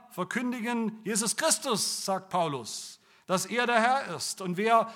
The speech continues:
bei dieser Botschaft glaubt, bei dem wird der Gott, der dem Licht gebot, aus der Finsternis hervorzuleuchten, es auch in dessen Herz Licht werden lassen, damit auch er erleuchtet wird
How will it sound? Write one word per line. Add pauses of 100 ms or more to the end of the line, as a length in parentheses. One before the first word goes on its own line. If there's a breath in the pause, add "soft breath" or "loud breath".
(120)
bei
dieser
Botschaft
glaubt,
bei
dem
wird
der
Gott,
der
dem
Licht
gebot,
aus
der
Finsternis
hervorzuleuchten, (240 loud breath)
es
auch (200 loud breath)
in
dessen
Herz (500)
Licht
werden
lassen,
damit
auch
er
erleuchtet
wird